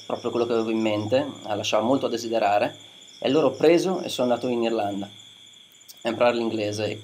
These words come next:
Non l'avrei mai fatto se non ci fosse stato qualcosa dentro di me già che sapeva che è ok lasciare quello che si conosce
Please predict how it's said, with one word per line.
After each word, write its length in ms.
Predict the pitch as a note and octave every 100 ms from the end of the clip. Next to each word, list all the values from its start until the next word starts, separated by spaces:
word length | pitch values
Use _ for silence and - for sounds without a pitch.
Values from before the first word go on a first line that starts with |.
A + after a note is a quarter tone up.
| -
Non 200 | C3+ C3+
l'avrei 280 | C3 D3 D3
mai 140 | C3+
fatto 600 | - A#2 A#2+ - D3+ D3+ - - - - - -
se 280 | - - C3+
non 400 | B2+ B2 B2 A#2+
ci 100 | C3+
fosse 220 | D3+ -
stato 200 | - C#3
qualcosa 480 | C3+ B2+ C#3+ C3 A#2+
dentro 320 | B2+ B2 B2+
di 120 | C3
me 300 | B2+ A2+ - F#2
già 380 | C3 A#2 D#3+ - - - - - - - -
che 120 | -
sapeva 500 | - D3 C3+ C3+ C#3+
che 440 | C#3 B2 A#2 A2+ - - - - - - - - - - - - -
è 160 | C#3 D3+
ok 520 | D#3 D3+ D#3+ F#3 F#3
lasciare 400 | B2 - D#3 C#3+
quello 160 | C#3+ C#3
che 80 | C#3
si 100 | C3+
conosce 580 | C3+ B2+ A#2 D#3 D#3+